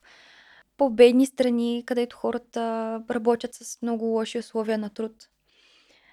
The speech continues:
А, така че едно от нещата, което, а, хората могат да направят, е да, да пазаруват от, а, местни производители, а не от, а, големите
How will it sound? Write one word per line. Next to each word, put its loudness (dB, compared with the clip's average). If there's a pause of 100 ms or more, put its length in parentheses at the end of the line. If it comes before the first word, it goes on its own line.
(260)
А, -8
така -4
че -2
едно 0
от -6
нещата, -4
което, 0 (440)
а, -16 (640)
хората -4
могат 0
да -4
направят, -2
е 2
да, 0 (1080)
да -4
пазаруват 2
от, -8
а, -2
местни 0
производители, -2 (1040)
а -6
не -2
от, -6 (160)
а, -12 (680)
големите -6